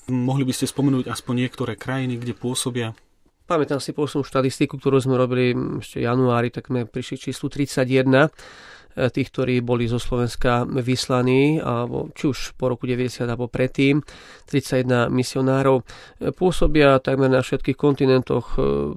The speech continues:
Speaker 2: páter Dikoš a páter Kršák na Papui Novej Gvineji.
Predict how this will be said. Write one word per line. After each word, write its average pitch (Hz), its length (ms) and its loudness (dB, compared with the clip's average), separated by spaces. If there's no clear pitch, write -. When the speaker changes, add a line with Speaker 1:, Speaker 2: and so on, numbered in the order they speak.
Speaker 2:
páter 123 320 -4
Dikoš 127 560 -2
a 120 160 -2
páter 123 320 -8
Kršák - 560 -6
na 131 160 -4
Papui 123 320 -2
Novej 117 240 2
Gvineji. 123 480 2